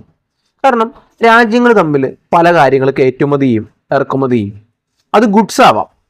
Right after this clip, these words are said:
പല പ്രൊഡക്ട്സ് ആവാം, അല്ലെങ്കിൽ പല service-ുകളാകാം. ഇപ്പൊ ഉദാഹരണം ഇന്ത്യ അമേരിക്ക വ്യാപാരം തന്നെ നോക്കുവാണെങ്കിൽ,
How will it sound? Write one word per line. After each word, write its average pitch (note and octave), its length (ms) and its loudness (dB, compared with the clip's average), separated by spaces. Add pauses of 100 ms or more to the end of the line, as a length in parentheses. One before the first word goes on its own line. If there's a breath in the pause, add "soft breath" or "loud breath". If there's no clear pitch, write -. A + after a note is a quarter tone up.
(120)
പല F#3+ 140 4
പ്രൊഡക്ട്സ് F#3 420 -4
ആവാം, G#2+ 300 -2 (560)
അല്ലെങ്കിൽ C4 280 0
പല A#3 140 4
service-ുകളാകാം. F#3 1000 -2 (560)
ഇപ്പൊ - 320 -8
ഉദാഹരണം A#3+ 420 2
ഇന്ത്യ A#3 280 0
അമേരിക്ക F#3 400 2
വ്യാപാരം C#3 600 2
തന്നെ B2+ 120 -2
നോക്കുവാണെങ്കിൽ, G#2+ 680 -6